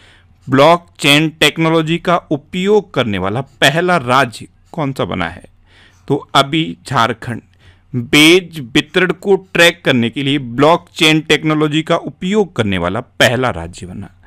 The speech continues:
तो इस क्वेश्चन का सी ऑप्शन सही है। अब झारखंड, तो ये है मैप में झारखंड। झारखंड की कैपिटल क्या है? रांची। झारखंड के चीफ मिनिस्टर कौन है? हेमंत सोरेन। और झारखंड के गवर्नर कौन है?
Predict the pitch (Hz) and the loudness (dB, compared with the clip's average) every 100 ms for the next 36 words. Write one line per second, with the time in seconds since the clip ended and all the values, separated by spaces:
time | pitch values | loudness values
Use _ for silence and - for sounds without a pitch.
0 | _ _ - - 147 - 180 - 175 180 | _ _ -14 -6 -4 -2 -4 -2 -6 -6
1 | 196 - - - 151 - 98 - 110 - | -12 -10 -4 0 0 0 -6 -10 -14 -16
2 | - - - _ _ _ _ _ _ - | -20 -20 -20 _ _ _ _ _ _ 0
3 | 165 175 - _ - 113 104 - 175 220 | 0 0 -20 _ -6 -4 -4 -4 -4 -4
4 | 208 127 113 120 143 151 131 113 107 95 | -4 -2 2 2 2 -2 2 2 0 -8
5 | 87 85 - - _ _ _ - - - | -14 -18 -18 -20 _ _ _ -20 -8 0
6 | 127 139 190 185 185 175 196 220 - 117 | 0 0 -8 -6 -4 -4 -6 -10 -10 -14
7 | 120 _ 139 123 104 - - - 127 135 | -14 _ 0 0 0 -6 -18 -6 -2 -2
8 | - 165 185 180 175 175 160 185 - 190 | -2 -8 -8 -8 -8 -6 -8 -8 -6 -4
9 | 175 - - 131 139 170 180 185 - 123 | -6 -8 0 2 2 0 -6 -8 -4 -2
10 | 110 90 - - _ - 131 117 113 117 | -2 -6 -14 -20 _ 0 0 2 0 0
11 | 139 160 180 156 143 151 185 175 165 160 | -2 -4 -2 0 2 0 -2 -4 -4 -4